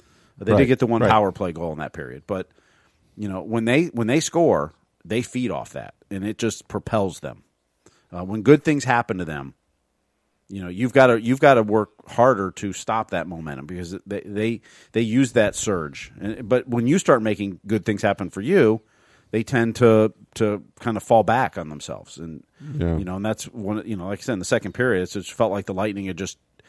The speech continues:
Speaker 1: yanked the momentum from them, and, and Florida didn't know what to do with it. Um, they were, they were reeling in that period when you give up five goals. But kudos to, you know, Florida, who gave up five goals that period, didn't give up another goal the rest of the game.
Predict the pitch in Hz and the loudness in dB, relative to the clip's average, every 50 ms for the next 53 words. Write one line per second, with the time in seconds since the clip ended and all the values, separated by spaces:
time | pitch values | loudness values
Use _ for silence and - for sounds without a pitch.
0 | _ _ _ - 101 110 120 107 - 110 107 101 98 104 113 123 123 101 - 98 | _ _ _ -8 -6 -6 -2 -2 0 0 0 0 0 0 0 0 0 -2 -4 -6
1 | 92 90 87 90 92 95 95 90 64 98 98 95 - - 107 107 104 104 101 98 | -6 -4 -4 -4 -4 -4 -6 -8 -8 -8 -10 -10 -8 -4 -4 -2 -2 -2 -2 -4
2 | 104 104 107 101 101 101 - 101 87 107 135 117 82 - - - _ _ _ _ | -4 -2 -2 -2 -2 -4 -4 -4 -2 -2 -2 -2 -2 -6 -10 -14 _ _ _ _
3 | _ _ _ _ _ _ _ _ _ _ _ _ _ _ 82 82 82 78 76 78 | _ _ _ _ _ _ _ _ _ _ _ _ _ _ -10 -8 -8 -6 -6 -4
4 | 95 104 98 95 98 - 107 110 98 98 92 85 98 120 131 107 82 73 71 67 | -2 -2 -2 -2 -4 -6 -8 -8 -6 -6 -4 -2 -2 -2 -2 -2 -4 -6 -10 -12
5 | 62 - - 90 80 69 73 80 82 90 87 90 82 104 95 95 - - 113 95 | -12 -12 -12 -12 -12 -10 -12 -12 -12 -10 -10 -6 -4 -2 -2 -2 0 0 0 0
6 | 87 82 76 90 110 98 65 62 - - _ _ _ _ _ _ _ _ _ _ | 0 0 -2 -2 -2 -2 -2 -6 -12 -20 _ _ _ _ _ _ _ _ _ _
7 | _ _ _ - 117 120 - - - - 151 143 139 127 - - 131 127 - 120 | _ _ _ -2 -2 -2 -2 0 2 4 6 6 6 6 4 2 0 0 0 -2
8 | 127 113 104 - - 113 127 151 156 117 110 110 117 - - 101 90 98 107 113 | -4 -4 -4 0 2 4 6 6 6 6 4 4 0 -4 -6 -6 -4 -2 2 2
9 | 117 120 - - 120 123 123 120 123 110 117 110 - 147 165 156 113 107 113 117 | 2 2 4 4 4 4 6 4 4 6 4 4 4 2 0 0 0 -2 -2 -2
10 | 113 113 107 107 110 117 104 110 113 117 110 113 113 - - 98 90 90 113 151 | -2 -2 0 0 0 2 2 2 2 4 4 4 2 2 -2 -6 -6 -6 -6 -8
11 | 180 - | -8 -12